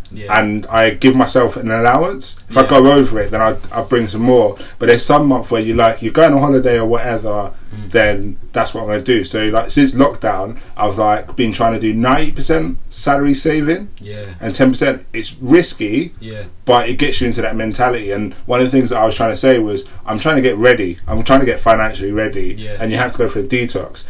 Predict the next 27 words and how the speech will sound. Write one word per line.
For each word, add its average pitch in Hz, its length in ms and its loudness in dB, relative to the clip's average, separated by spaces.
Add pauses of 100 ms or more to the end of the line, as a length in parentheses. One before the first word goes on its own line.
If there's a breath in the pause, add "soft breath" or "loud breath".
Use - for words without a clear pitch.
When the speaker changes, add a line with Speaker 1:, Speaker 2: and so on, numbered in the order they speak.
Speaker 2:
There's 107 160 -2
Speaker 1:
Yeah. 139 60 4
Speaker 2:
a - 20 4
whole 160 120 4
load 139 160 2
of - 100 -4
crap - 400 -2 (300)
that 127 100 -4
you 110 100 -2
don't 113 240 2
need, 123 360 4
right? 110 220 -2
Speaker 1:
Yeah, 123 60 -4
when 139 160 0
you 185 100 4
comb 185 220 4
through 170 180 -4
your 139 100 0
bank 151 220 -2
state-, 139 260 -4
when, 196 240 -2
once 226 240 -4
you 196 60 -8
start 185 360 -2
becoming 143 420 -6
financially 131 760 -8
literate 123 480 -10